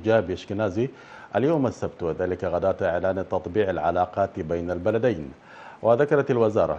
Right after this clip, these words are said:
أن الوزيرين تبادلا خلال الاتصال التهاني والأحاديث الودية بمناسبة إعلان السلام بين البحرين وإسرائيل. تجمع ممثلون للحكومة الأفغانية وحركة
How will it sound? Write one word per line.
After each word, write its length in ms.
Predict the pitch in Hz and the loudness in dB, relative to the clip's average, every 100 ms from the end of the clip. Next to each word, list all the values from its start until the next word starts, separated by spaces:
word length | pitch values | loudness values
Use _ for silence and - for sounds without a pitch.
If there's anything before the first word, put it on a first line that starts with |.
| - - | -6 -4
أن 120 | 104 | 0
الوزيرين 640 | 101 98 95 98 110 139 | 2 0 0 0 0 0
تبادلا 460 | 131 98 90 82 82 | 0 2 2 2 0
خلال 220 | - 92 | -2 -2
الاتصال 580 | 98 95 - 92 110 104 | 2 0 -2 -6 0 0
التهاني 460 | 95 90 98 120 123 | 0 -2 0 0 0
والأحاديث 540 | 101 90 92 95 95 | 0 0 0 -4 -4
الودية 420 | 87 87 82 123 | -2 -2 0 0
بمناسبة 680 | 110 95 90 85 - 95 90 98 | 0 0 0 -4 -4 -4 -4 -2
إعلان 380 | 87 85 107 | -2 -2 -2
السلام 440 | 104 - 101 95 73 71 - - - - | -4 -4 -2 -2 -4 -12 -20 -20 -20 -8
بين 280 | 92 90 80 | -2 -2 -2
البحرين 800 | 73 73 67 80 80 104 78 71 | -6 -6 -6 -4 -4 -4 -6 -8
وإسرائيل. 800 | 71 71 - 71 80 67 62 57 - - - - - - - - - - - - - - - - - - - - - - - - - | -8 -10 -12 -10 -10 -10 -12 -16 -18 -20 -20 -20 -20 -20 -20 -20 -20 -20 -20 -20 -20 -20 -20 -20 -20 -20 -20 -20 -20 -20 -20 -20 -2
تجمع 540 | 110 120 113 107 113 | 2 2 4 6 6
ممثلون 800 | 110 107 110 107 - 104 117 104 | 6 2 0 -2 -2 0 2 2
للحكومة 680 | 117 120 113 110 - 113 107 | 2 0 0 -2 0 0 2
الأفغانية 500 | 107 101 98 101 120 | 2 2 2 2 4
وحركة 420 | 110 107 107 104 | 2 2 0 0